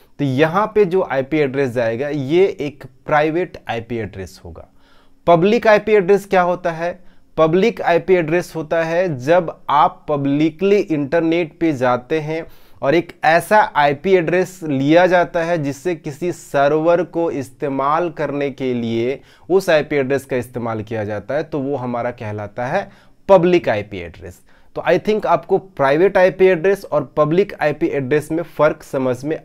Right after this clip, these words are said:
आ गया होगा। अगर आ गया है तो लाइक कर दीजिए, प्रॉब्लम नहीं है।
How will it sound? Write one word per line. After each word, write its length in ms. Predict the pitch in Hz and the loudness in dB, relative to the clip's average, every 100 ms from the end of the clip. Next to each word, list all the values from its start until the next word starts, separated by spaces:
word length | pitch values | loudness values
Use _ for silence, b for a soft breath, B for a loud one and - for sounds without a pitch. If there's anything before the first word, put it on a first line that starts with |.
| - | -6
आ 180 | 120 120 | -6 -4
गया 240 | 107 104 | -6 -8
होगा। 580 | 95 90 101 90 85 80 _ b b b b - _ - | -10 -10 -12 -10 -12 -14 _ b b b b -20 _ -2
अगर 260 | 160 175 - - | 4 4 4 4
आ 180 | 147 165 | 6 8
गया 260 | 175 185 185 | 6 4 4
है 240 | 180 196 | 2 -4
तो 220 | 190 - | -4 -6
लाइक 500 | 123 117 120 160 - | -4 0 0 0 0
कर 120 | 185 170 | 0 2
दीजिए, 300 | 175 156 180 | 2 0 -4
प्रॉब्लम 560 | - 135 120 127 156 | -4 0 0 0 0
नहीं 240 | 160 160 160 | 0 0 -2
है। 160 | - | -6